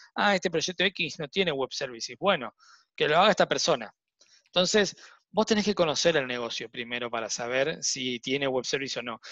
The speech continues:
Y si es un proyecto nuevo, vas a tener que preguntar. Vas a tener que indagar ahí y decir, Bueno, esto,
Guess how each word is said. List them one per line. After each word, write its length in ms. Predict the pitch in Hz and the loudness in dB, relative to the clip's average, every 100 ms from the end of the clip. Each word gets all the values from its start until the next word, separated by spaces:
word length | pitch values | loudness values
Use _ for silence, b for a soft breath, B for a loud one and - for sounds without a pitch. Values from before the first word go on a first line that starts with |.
| B B | B B
Y 80 | |
si 120 | 180 269 | 2 2
es 100 | 269 | 2
un 100 | 240 | 4
proyecto 400 | 226 233 208 226 | 4 4 2 4
nuevo, 280 | 226 240 214 | 6 6 6
vas 160 | 156 | 4
a 60 | 127 | 2
tener 180 | 123 135 | -4 -4
que 80 | |
preguntar. 580 | 117 110 107 156 170 - _ _ _ _ _ | -4 -6 -4 4 4 2 _ _ _ _ _
Vas 140 | 143 143 | -6 -4
a 60 | |
tener 220 | 131 131 127 | -4 -4 -2
que 340 | 127 120 117 117 | 0 2 0 -4
indagar 400 | 127 127 151 180 | 0 2 6 6
ahí 340 | 147 160 160 | 6 4 0
y 20 | |
decir, 260 | 135 - 151 | 0 0 0
Bueno, 320 | 185 151 120 | 0 0 -2
esto, 340 | 170 - 190 | -4 2 2